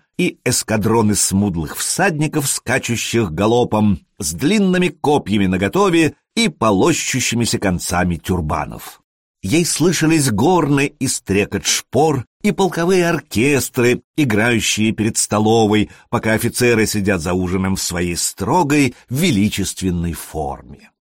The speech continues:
Какое великолепие внушал ей этот мир кавалерии! Какое великолепие! И это был её мир. Она сама была частью его,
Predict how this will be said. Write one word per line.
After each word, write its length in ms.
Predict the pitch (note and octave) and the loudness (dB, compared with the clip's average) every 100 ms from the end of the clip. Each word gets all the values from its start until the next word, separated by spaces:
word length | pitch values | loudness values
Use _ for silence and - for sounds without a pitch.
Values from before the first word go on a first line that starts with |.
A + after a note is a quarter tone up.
| _ _ _ _ _ _ | _ _ _ _ _ _
Какое 480 | - - - G3 F#3+ | -12 -8 -4 0 2
великолепие 1040 | D#3 E3+ D#3 D3+ D#3 F#3+ A3 G3 C#3 A2+ G#2 | 2 2 0 -2 -2 2 2 2 2 2 2
внушал 640 | F#2+ G#2+ - E3 F3+ E3 | 0 0 -2 0 0 2
ей 340 | D3 D3+ D3 - | 2 2 0 -2
этот 320 | D#3 C#3 - | -2 -2 0
мир 320 | G#2+ C#3+ E3+ | 0 2 0
кавалерии! 880 | - A2 B2 D#3+ D#3+ D3+ A#2+ G2+ F2 - _ | -2 -2 2 2 2 2 2 2 0 -4 _
Какое 720 | - D#2 _ - C4 B3 A3 F#3+ | -8 -8 _ -4 0 2 4 4
великолепие! 1400 | A#2 B2 A2+ G#2+ F#2+ E2 D#2 G2+ F2+ F2+ D2+ B1+ A1 _ _ _ _ | 2 2 2 2 0 -2 2 2 0 -4 -6 -8 -14 _ _ _ _
И 80 | - | 0
это 240 | B2 D#3+ C#3+ | 0 0 2
был 240 | E3 F3+ | 4 4
её 460 | E3+ G#2+ G2+ F3+ F3 | 2 2 2 2 2
мир. 520 | D#3+ C3+ F2+ - - _ _ | 2 2 0 -4 -20 _ _
Она 240 | A2+ G2+ | -2 0
сама 360 | A2 G#2+ G2+ C#3 | 0 0 2 2
была 220 | A2 A2 | 2 2
частью 680 | G#2 - D3 F3 - - B2 | 0 -2 0 0 -2 0 2
его, 380 | B2 A2+ G#2+ F2 | 4 4 2 0